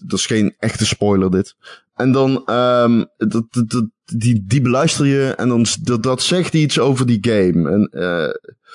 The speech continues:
wat, waar het eigenlijk heel erg op neerkomt, is dat je shit die je in die game meekrijgt, die kun je eigenlijk soort van, je kunt hem bijna terugkoppelen aan het echte leven. Het, het, het loont daadwerkelijk om af en toe afstand ergens van te nemen en er gewoon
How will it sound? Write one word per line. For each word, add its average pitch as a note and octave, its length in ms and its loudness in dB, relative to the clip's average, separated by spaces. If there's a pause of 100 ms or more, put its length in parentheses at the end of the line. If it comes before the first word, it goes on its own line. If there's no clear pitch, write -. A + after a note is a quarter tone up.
(260)
wat, C#3 200 0
waar D#3+ 140 2
het D#3+ 100 -2
eigenlijk E3+ 160 -2 (140)
heel G#3 80 -2
erg D#3 60 0
op A#2+ 100 2
neerkomt, C3 300 0
is B2+ 80 0
dat C#3+ 120 -2
je - 80 -2
shit A3 260 -2
die G3+ 120 2
je D#3 80 0
in G3 120 2
die D#3 180 4
game G3 460 2 (400)
meekrijgt, A2 880 0 (800)
die D3+ 460 2
kun F#3+ 240 2
je E3+ 120 2
eigenlijk D3+ 520 0
soort C#3+ 340 0
van, C3 500 0 (920)
je C#3 180 0
kunt G3 200 2
hem D3 360 0
bijna E3+ 380 -2
terugkoppelen F#3+ 460 -2
aan D3 60 0
het - 100 -6
echte - 180 -2
leven. C3+ 380 2
Het, F#2 160 -2
het, - 420 -10
het B2 260 0
loont A3+ 360 4
daadwerkelijk D#3+ 760 0
om C#3+ 60 2
af D3 100 0
en C3 60 -8
toe C#3 120 0
afstand B2+ 340 -2
ergens F#2+ 240 0
van F#2 120 -2
te F#2+ 100 -2
nemen F#2+ 300 2
en A#2 60 0
er A2+ 60 2
gewoon A#2+ 360 2